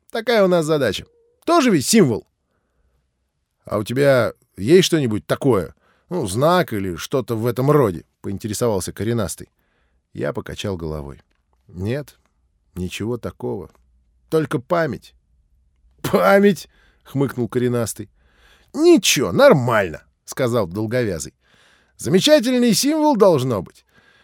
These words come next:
Хоть я не очень понимаю, как долго живет память и насколько она по своей сути надежна».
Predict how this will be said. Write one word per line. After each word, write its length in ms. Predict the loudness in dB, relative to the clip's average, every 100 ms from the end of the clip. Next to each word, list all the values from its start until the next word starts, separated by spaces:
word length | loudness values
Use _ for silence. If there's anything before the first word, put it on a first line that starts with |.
| _ -6
Хоть 180 | -2
я 240 | 4 6 6
не 160 | 4
очень 280 | 2 2 0
понимаю, 440 | 0 0 0 0 -2
как 160 | -2
долго 260 | -2 -2 0
живет 260 | 0 0
память 400 | 0 0 0 -2
и 60 | -4
насколько 480 | -4 0 0 2 0
она 340 | 2 2 2 0 _ -6
по 100 | -4
своей 340 | 0 0 0
сути 300 | 0 -2 0
надежна». 580 | 2 2 2 0 -4